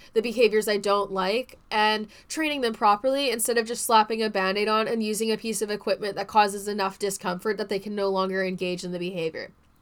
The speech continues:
That's what that actually means. If it works for your horse, it would address the stress behavior. Something that works for your horse is actually addressing the anxiety and having your horse learn how to relax in stressful situations. That is something that works for both you and your horse.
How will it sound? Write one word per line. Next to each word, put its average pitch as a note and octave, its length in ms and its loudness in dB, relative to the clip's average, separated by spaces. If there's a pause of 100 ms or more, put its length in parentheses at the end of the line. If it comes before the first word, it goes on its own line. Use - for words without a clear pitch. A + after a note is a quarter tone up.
(100)
That's B3 200 4
what A#3+ 100 -8
that A#3 100 2
actually G3+ 280 0
means. D#3 320 -12 (1800)
If C#4 160 6
it C4+ 140 8
works D#4 260 6
for F4 80 2
your D#4 220 6
horse, C4 420 8
it A#3+ 100 6
would C4+ 120 12
address A#3 340 8
the G#3 120 -2
stress G#3 340 2
behavior. F#3 500 -2 (680)
Something E4 340 4
that D4 140 8
works C4+ 220 10
for C#4+ 80 0
your C4 140 4
horse A#3 340 6
is A3 160 2
actually A#3 340 8
addressing A#3 480 4
the A3 200 0
anxiety G#3 680 2
and G#3+ 200 -2
having G#3 280 4
your G#3 120 -2
horse G#3+ 320 0
learn G3+ 220 2
how G#3+ 120 2
to G3+ 100 2
relax F#3+ 540 2
in G3 80 -2
stressful F#3+ 420 -4
situations. F3 720 -4
That A#3+ 220 10
is B3 120 8
something A#3+ 320 2
that A3 160 0
works G3+ 220 0
for G#3 100 -2
both F#3+ 320 0
you F#3 160 -2
and F3 80 -2
your E3+ 120 -6
horse. D#3+ 360 -6